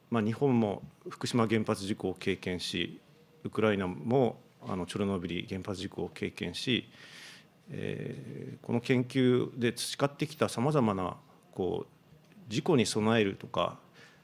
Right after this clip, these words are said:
事故後の対策という経験というのが、あの、他の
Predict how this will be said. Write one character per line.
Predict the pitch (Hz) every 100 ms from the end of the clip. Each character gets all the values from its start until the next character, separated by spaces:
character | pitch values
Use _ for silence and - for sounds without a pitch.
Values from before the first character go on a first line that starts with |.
| - _ _ -
事 | 98 107
故 | 143
後 | 160
の | 156
対 | 156 139
策 | - 135 123 120 - -
と | - 117
い | 107
う | 101
経 | 117 113
験 | 120 107
と | 110
い |
う | 104
の | 87
が、 | 110 92 - - - - - - _
あ | - 95
の、 | 95 117 -
他 | 113 110 165
の | 175 147